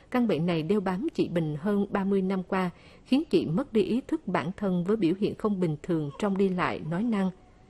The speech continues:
Không có khả năng lao động và chăm sóc bản thân, nên mọi sinh hoạt của chị đều dựa cả vào người thân. Hiện nay, hai vợ chồng bà Vân ngoài sáu mươi tuổi lại là lao động chính trong gia đình. Cuộc sống gia đình lâu nay chủ yếu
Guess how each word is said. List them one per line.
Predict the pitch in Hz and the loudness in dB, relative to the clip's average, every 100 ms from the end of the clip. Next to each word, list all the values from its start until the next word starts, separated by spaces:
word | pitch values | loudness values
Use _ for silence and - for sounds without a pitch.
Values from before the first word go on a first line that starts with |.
| - - - | -20 -20 -14
Không | - 220 | -2 0
có | 202 226 | 0 -2
khả | 285 - | -2 -2
năng | 196 190 | 0 0
lao | 190 180 | 0 -2
động | 175 160 151 | -2 -4 -4
và | 160 151 | -6 -6
chăm | 147 185 | -6 -6
sóc | - 254 | -6 -6
bản | 190 160 | -4 -4
thân, | 202 185 175 - - - | -2 -2 -2 -10 -14 0
nên | 208 190 185 | 2 4 2
mọi | 170 | 0
sinh | - 202 | 0 0
hoạt | 180 - | 0 0
của | 170 | -2
chị | - 180 | 2 0
đều | 160 160 147 | 2 -2 0
dựa | 175 - | -2 -2
cả | - - 208 | -6 -4 -2
vào | 185 | -2
người | 151 156 - | -2 -4 -2
thân. | 196 185 - - - - - - | -2 -2 -4 -20 -20 -20 -20 0
Hiện | 214 170 | 2 4
nay, | 208 208 | 2 2
hai | 196 196 | 2 0
vợ | 165 - | 0 -2
chồng | 160 | -2
bà | 165 147 | -2 -4
Vân | 175 185 180 | 0 0 0
ngoài | 165 147 | 0 -2
sáu | - 175 | -4 -4
mươi | 262 208 - | 0 0 2
tuổi | 170 165 233 - - - | 2 2 -2 -10 -8 -2
lại | 190 160 | 0 0
là | 170 156 | -2 0
lao | 160 190 | 0 -2
động | 180 147 - | -2 -4 -4
chính | 190 214 311 | -2 -2 -2
trong | 214 175 | 0 0
gia | 180 | 0
đình. | 170 160 139 - - - - - - - | 0 -2 -4 -10 -20 -20 -20 -20 -10 4
Cuộc | 208 | 4
sống | - 214 302 | 6 0 2
gia | 240 | 2
đình | 202 170 | 4 4
lâu | 165 208 | 4 2
nay | 196 196 | 2 2
chủ | 175 | 2
yếu | - 180 | 2 0